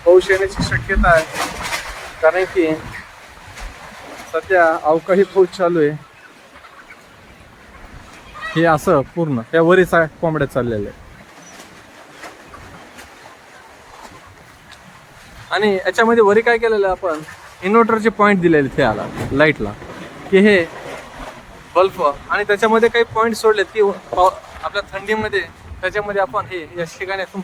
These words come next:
फोकस लावणार आहे. आणि जेणेकरून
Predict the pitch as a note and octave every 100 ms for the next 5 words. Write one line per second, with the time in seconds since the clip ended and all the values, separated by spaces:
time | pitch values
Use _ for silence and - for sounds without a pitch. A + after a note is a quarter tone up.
0 | - F3 F3+ - C3+ A#2+ A2 G#2 F#2+ -
1 | - - - - - - F#3 F3+ - -
2 | - - - - - F#3+ G#3+ G#3 - -